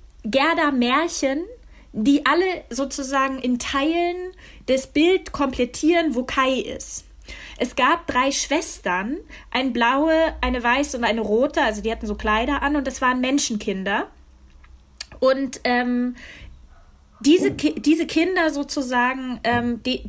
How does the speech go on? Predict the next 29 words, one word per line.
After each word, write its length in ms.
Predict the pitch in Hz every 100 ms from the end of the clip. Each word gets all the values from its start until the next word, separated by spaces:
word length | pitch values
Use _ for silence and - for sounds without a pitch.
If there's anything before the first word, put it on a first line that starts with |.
| -
die 140 | 247
sind 220 | 226 262 269
gestorben, 800 | 240 - 214 233 330 339 330
man 140 | 302 233
weiß 260 | 240 277
nicht 140 | 269 254
so 80 | 240
genau 340 | 233 220 208
wie. 320 | 247 294 349 370 - - -
Und 300 | 269 254 - - - -
im, 280 | - 254 220 -
im 220 | 247 240
Wald 540 | 220 233 294 349 339 -
sind 240 | 220 254
drei 220 | 226 233
Kindersärge 840 | 254 - 359 339 285 247 254 277 277
und 180 | 220 -
einer 260 | 269 285
ist 120 | 247
eben 180 | - 262
von 160 | 247 247
dem 140 | 233
weißen 400 | 208 226 240 226
Kind, 400 | - 226 220 - -
die 60 | -
Schneekönigin, 720 | 247 277 269 247 220 214 196 - - -
ja. 200 | 214 233 247 - - - - - - -
Und, 420 | - 269 269 262 -
ähm, 540 | 262 254 254 262 254